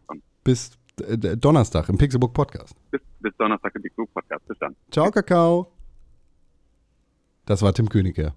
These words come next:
Speaker 2: Meine Damen und Herren, das war sein Feedback. Wenn ihr Feedback habt für diese Show, wenn ihr irgendwas zur Meinungsfreiheit sagen wollt oder dem Thema, das wir heute besprochen haben oder zu sonst irgendwas, wenn ihr sagen wollt, das Wetter ist heute in Herne ganz besonders gut,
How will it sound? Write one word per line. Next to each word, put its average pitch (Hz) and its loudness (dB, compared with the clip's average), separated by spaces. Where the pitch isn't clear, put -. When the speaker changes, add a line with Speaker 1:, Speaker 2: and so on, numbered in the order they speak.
Speaker 2:
Meine 139 4
Damen 143 6
und 135 4
Herren, 160 2
das 143 -2
war 127 4
sein 131 4
Feedback. 139 2
Wenn 160 4
ihr 226 4
Feedback 143 2
habt 107 -2
für 143 6
diese 131 6
Show, 143 6
wenn 120 6
ihr 131 4
irgendwas 123 4
zur 123 2
Meinungsfreiheit 123 4
sagen 104 2
wollt 107 2
oder 127 8
dem 123 4
Thema, 135 6
das 120 2
wir 131 6
heute 151 6
besprochen 147 4
haben 175 4
oder 190 4
zu 190 0
sonst 214 4
irgendwas, 107 2
wenn 123 2
ihr 117 6
sagen 107 4
wollt, 107 4
das 104 0
Wetter 123 4
ist 101 0
heute 107 4
in 101 2
Herne 120 4
ganz 104 0
besonders 113 2
gut, 113 0